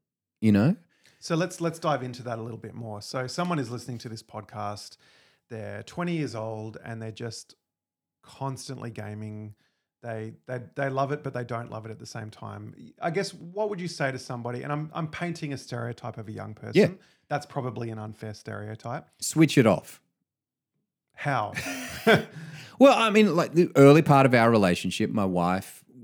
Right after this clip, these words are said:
Speaker 1: was really angry with the amount of gaming that I was
Speaker 2: Okay.
Speaker 1: doing. And so she, she had a very, very serious conversation. Um, and it's healthy
Speaker 2: Mm.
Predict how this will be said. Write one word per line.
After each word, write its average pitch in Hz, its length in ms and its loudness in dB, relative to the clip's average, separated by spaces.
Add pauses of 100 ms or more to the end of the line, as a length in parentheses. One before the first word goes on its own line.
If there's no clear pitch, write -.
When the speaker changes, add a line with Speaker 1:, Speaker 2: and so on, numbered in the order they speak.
Speaker 1:
was 92 220 -6
really 98 340 -2
angry 113 300 0
with 82 140 0
the 85 60 0
amount 87 220 0
of 92 60 -6
gaming 113 340 -4
that 78 100 -6
I - 40 -6
was - 180 -6
Speaker 2:
Okay. 78 120 -6
Speaker 1:
doing. 69 200 -8
And 92 140 -4
so 98 320 -2
she, - 320 -12
she 104 320 -4
had 92 180 -4
a 82 60 -4
very, 87 380 -2
very 85 260 -2
serious 82 340 -4
conversation. - 720 -8 (800)
Um, 101 280 0 (540)
and 120 120 4
it's 123 120 0
healthy 160 420 0 (240)
Speaker 2:
Mm. 107 160 -20